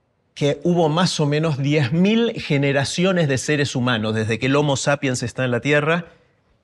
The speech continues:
y me lo pierdo por dos generaciones o por una. O sea, es, eh, eh, bueno, bajón total, pasó un momento de depresión, digamos, no tan grave.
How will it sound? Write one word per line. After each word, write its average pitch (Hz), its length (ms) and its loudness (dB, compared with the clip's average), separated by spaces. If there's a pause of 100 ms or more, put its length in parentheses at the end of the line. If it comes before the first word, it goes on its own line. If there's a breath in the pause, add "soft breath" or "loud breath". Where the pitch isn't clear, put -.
(180)
y 139 100 0
me 135 80 2
lo 135 140 0
pierdo 170 360 2
por 143 160 0
dos 160 140 0
generaciones 147 760 -4
o 123 80 -6
por 131 160 -2
una. 135 420 -2 (600)
O 135 100 -2
sea, 175 140 2
es, 127 180 -2
eh, 123 280 -18
eh, - 160 -14 (120)
bueno, 123 240 -2
bajón 175 340 2
total, 170 460 4
pasó 160 320 0
un 156 100 2
momento 147 460 2
de 123 480 2
depresión, 139 840 2
digamos, 127 480 -2 (500 loud breath)
no 113 240 0
tan 104 180 -2
grave. 98 420 -2